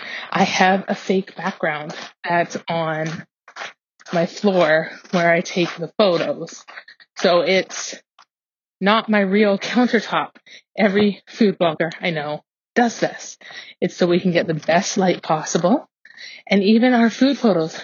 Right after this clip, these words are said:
we go into post-processing. We go into Lightroom. We go into Photoshop.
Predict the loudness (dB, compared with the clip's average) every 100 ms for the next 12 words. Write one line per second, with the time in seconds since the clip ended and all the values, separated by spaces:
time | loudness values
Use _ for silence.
0 | -18 _ _ -6 -4 -4 -2 0 2 0
1 | 2 0 0 -4 -4 -4 -6 -12 -18 -18
2 | -4 0 2 0 0 2 2 2 0 -2
3 | -2 -6 -14 -18 -2 2 4 4 2 2
4 | 2 2 4 2 2 0 0